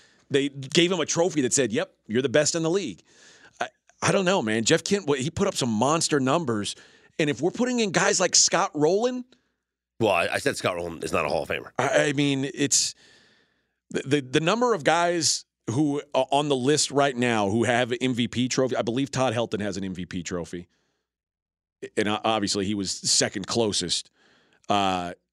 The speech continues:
Speaker 1: and Alex Rodriguez has a handful. Y-, he's not getting in. Like,
Speaker 2: Well,
Speaker 1: Alex
Speaker 2: that's a,
Speaker 1: Rodriguez.
Speaker 2: well, well, that's a joke.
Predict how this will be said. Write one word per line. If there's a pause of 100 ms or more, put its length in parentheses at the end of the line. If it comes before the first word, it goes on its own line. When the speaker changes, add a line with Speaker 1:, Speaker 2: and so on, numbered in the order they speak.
(540)
Speaker 1:
and
Alex
Rodriguez
has (160)
a
handful. (360)
Y-,
he's
not
getting
in. (140)
Like,
Speaker 2:
Well,
Speaker 1:
Alex
Speaker 2:
that's
a,
Speaker 1:
Rodriguez.
Speaker 2:
well,
well,
that's
a
joke.